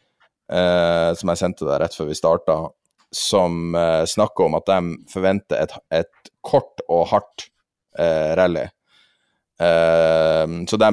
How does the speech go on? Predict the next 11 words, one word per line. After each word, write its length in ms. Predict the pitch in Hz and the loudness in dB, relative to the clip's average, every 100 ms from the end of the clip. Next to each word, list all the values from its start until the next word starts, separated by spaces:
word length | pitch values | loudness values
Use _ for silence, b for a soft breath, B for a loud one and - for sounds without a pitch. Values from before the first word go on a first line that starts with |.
| 101 | 2
indikerer 500 | 98 95 - 101 85 | -4 -4 2 4 2
litt 140 | 80 82 | -2 -2
sånn 300 | 90 80 80 b b _ _ _ _ _ _ - - | -2 -2 -8 b b _ _ _ _ _ _ -20 -4
at, 320 | 101 92 - 92 | -2 -2 -2 0
eh, 400 | 92 87 85 87 _ b b b b b - | 2 2 0 -6 _ b b b b b -4
at 180 | - - | -4 0
vi 160 | 98 | 2
er, 760 | 98 92 90 90 85 87 90 98 | 4 6 6 4 2 0 -2 -2
at, 220 | 95 - - | -4 -6 -4
at 160 | 95 - | -2 0
vi 160 | 107 | 2